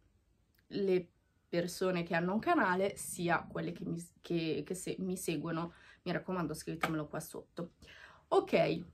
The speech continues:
il quiz è finito, il sondaggio è finito, non so <laughs> come chiamarlo, chiamiamolo tag, dato che ho avuto questa idea un po' diversa, un po' particolare. Spero che questo tag vi sia piaciuto e ovviamente...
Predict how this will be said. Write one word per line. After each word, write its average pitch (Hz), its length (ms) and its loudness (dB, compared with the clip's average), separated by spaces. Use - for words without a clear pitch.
il 311 180 6
quiz 403 260 10
è 370 60 10
finito, 233 400 4
il 202 80 2
sondaggio 285 400 6
è 277 40 2
finito, 339 400 6
non 285 140 8
so 269 160 2
<laughs> - 20 2
come 285 280 12
chiamarlo, 277 560 10
chiamiamolo 233 760 6
tag, 294 600 10
dato 226 260 8
che 226 120 6
ho 220 40 12
avuto 226 300 4
questa 226 300 4
idea 208 320 10
un 202 100 0
po' 190 220 2
diversa, 196 400 2
un 180 40 -2
po' 175 120 -4
particolare. 349 720 4
Spero 240 340 2
che 233 140 -2
questo 220 420 -2
tag 196 400 4
vi 190 80 -2
sia - 180 -4
piaciuto 285 640 0
e 208 320 8
ovviamente... 190 800 0